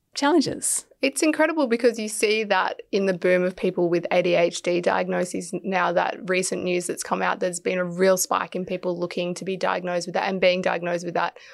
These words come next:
Speaker 2: But a lot of it stemmed from social media during covid.
Speaker 1: And I agree, and it can be really helpful to
Speaker 2: Yeah.
Speaker 1: follow someone, you know, that's going through something, and then you start questioning, "Hang on, am I,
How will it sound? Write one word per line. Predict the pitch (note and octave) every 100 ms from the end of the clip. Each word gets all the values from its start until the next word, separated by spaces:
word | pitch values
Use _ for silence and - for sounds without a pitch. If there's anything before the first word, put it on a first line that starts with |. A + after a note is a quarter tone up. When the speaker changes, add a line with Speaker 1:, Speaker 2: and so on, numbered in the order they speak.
| - -
Speaker 2:
But | F#3+
a | F3+
lot | F3 F3+
of | F3+
it | -
stemmed | - F3+ F3
from | F3+
social | - E3+ F3+
media | E3+ E3+ E3+
during | E3 F3 E3
covid. | F3 F3 F3+ F3 E3+ - _ - - - -
Speaker 1:
And | D#4 - - - - -
I | C#4
agree, | C4+ B3+
and | G#3
it |
can | - B3+
be | C4+
really | A#3+ G3
helpful | G3 - - F3+ - -
to | G3
Speaker 2:
Yeah. | G#3+
Speaker 1:
follow | F#3 F3
someone, | F3+ E3+ F3 F3 E3+ - _ _ _ -
you | G3+
know, | E3+ D#3
that's | D#3 -
going | F#3 F3+
through | F#3+ F3
something, | F3 - E3 F3 - - - - -
and | F#3
then | F3+ F3+
you |
start | E3+ F#3 -
questioning, | - F3 - F#3
"Hang | F3+ G3
on, | F#3 F3+ -
am | E3 E3
I, | E3 D#3+ D#3+ D#3+